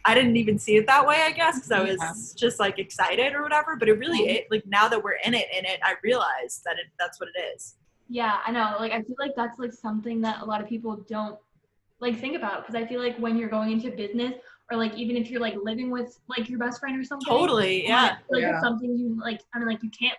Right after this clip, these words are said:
Speaker 3: live slash or even, like, work with everyone. So I
Speaker 2: Yeah.
Speaker 3: feel like it's something that you just have to be, like, careful about, because, I mean, it could be a Call Her Daddy situation, and then it could just blow up in their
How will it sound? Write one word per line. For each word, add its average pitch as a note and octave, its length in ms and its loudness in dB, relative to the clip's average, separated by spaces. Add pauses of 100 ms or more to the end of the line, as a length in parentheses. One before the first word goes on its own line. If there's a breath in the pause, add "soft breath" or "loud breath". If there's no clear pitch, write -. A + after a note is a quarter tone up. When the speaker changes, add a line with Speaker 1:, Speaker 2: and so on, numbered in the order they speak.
(120)
Speaker 3:
live A3+ 220 -6 (260)
slash A3 500 -2 (160)
or A3+ 200 0
even, A3+ 240 -4
like, A3+ 140 -2
work A3 360 -4
with A3 100 -6 (400)
everyone. G#3+ 640 -4 (120)
So - 60 -20
I - 80 -20
Speaker 2:
Yeah. G#3+ 200 -2
Speaker 3:
feel A#3 100 0
like A3+ 80 0
it's A3+ 100 -6
something A3+ 240 0
that G#3 140 -2
you G#3+ 80 -10
just G#3+ 120 -8
have A3 160 -6
to A3+ 60 -6
be, G#3+ 320 -8
like, G#3+ 200 -8 (400)
careful A#3 340 -6
about, F#3+ 280 -8
because, A3 280 -8
I G#3 60 -6
mean, G#3 160 -4
it - 120 -10
could G#3 140 -8
be G3+ 120 -10
a G#3 40 -8
Call A3+ 220 -6
Her B3+ 100 -6
Daddy G3+ 300 -6
situation, G3 540 -10
and F#3 100 -12
then F#3+ 80 -18
it G3 80 -20
could A3+ 120 -8
just G#3+ 220 -12
blow G3 180 -4
up F#3 120 -10
in G#3 60 -8
their G3+ 120 -8